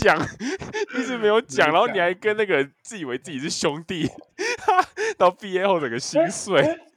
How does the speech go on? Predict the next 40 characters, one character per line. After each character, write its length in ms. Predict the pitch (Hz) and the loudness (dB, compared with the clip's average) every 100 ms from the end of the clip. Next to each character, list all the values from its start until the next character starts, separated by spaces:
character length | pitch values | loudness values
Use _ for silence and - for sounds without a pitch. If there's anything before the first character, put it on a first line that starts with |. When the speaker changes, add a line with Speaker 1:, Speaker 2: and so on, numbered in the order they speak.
| _ _ _ | _ _ _
Speaker 1:
<laughs> 1300 | - 202 185 - 415 440 381 381 381 370 - 415 359 | -4 0 0 -2 -4 -2 -2 -2 -2 -2 -4 -10 -6
哎， 120 | - | -8
这 120 | 170 | -2
种 100 | 226 | -4
事 160 | 170 208 | -4 -8
情 80 | 180 | -6
有 140 | 139 | -6
发 160 | 117 139 | -6 -6
生 200 | 143 135 | -6 -8
过 200 | 143 120 | -8 -8
吗？ 220 | 101 113 _ _ 127 _ _ _ | -8 -14 _ _ -20 _ _ _
Speaker 2:
太 160 | 135 120 | -4 -4
惨 500 | - - 131 113 92 | -8 -4 -2 -2 -4
了 180 | 67 107 | -14 -12
啦， 160 | 104 113 | -12 -6
Speaker 1:
这 60 | 196 | -6
种， 140 | 170 | -6
这 80 | 175 | -6
种 60 | 185 | -6
事 80 | - | -8
情 100 | 175 | -10
有， 80 | |
Speaker 2:
这 120 | 151 117 | -10 -12
个。 80 | _ _ _ _ | _ _ _ _
Speaker 1:
对 120 | 131 | -4
啊， 240 | 113 117 - _ _ _ | -2 -4 -8 _ _ _
不 80 | |
然 100 | 208 | -2
就 100 | 190 | -2
是 100 | 196 | -10
那 180 | 196 185 | -6 -4
种 340 | 170 127 101 107 _ | 0 -2 -2 -18 _
暗 160 | 175 151 | 0 0
恋 160 | 165 | -4
人 100 | 127 113 | -6 -2
家 160 | 120 | -4
三 280 | 127 117 113 | -2 -6 -8
年， 220 | 104 78 | -12 -18
结 120 | 98 | -12
果 220 | 110 104 | -10 -10